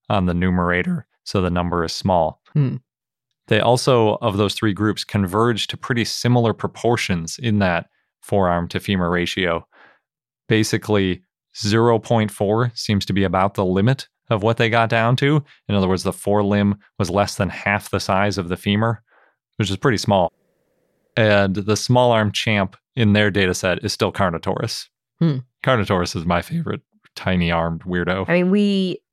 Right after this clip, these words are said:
Speaker 2: don't have nearly as large of heads, and we rely on our arms for quite a bit of things, so
Speaker 1: Yes.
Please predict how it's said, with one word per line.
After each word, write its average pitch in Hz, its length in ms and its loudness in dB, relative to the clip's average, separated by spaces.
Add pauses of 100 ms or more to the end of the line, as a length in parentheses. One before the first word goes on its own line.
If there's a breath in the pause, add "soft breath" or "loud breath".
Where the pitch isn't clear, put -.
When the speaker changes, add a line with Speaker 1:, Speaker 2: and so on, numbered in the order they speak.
(640)
Speaker 2:
don't 151 280 0
have 143 260 -2
nearly 160 500 2
as 127 240 -4
large 123 320 -4
of 120 120 -6
heads, 131 440 -4
and 120 280 -6
we 127 440 -6 (140)
rely 156 400 -2
on 143 100 0
our 131 140 0
arms 131 380 -2
for 123 360 -2
quite 196 280 -2
a 123 40 2
bit 117 140 0
of - 80 -6
things, - 380 -6
so - 120 -10 (240)
Speaker 1:
Yes. - 400 -2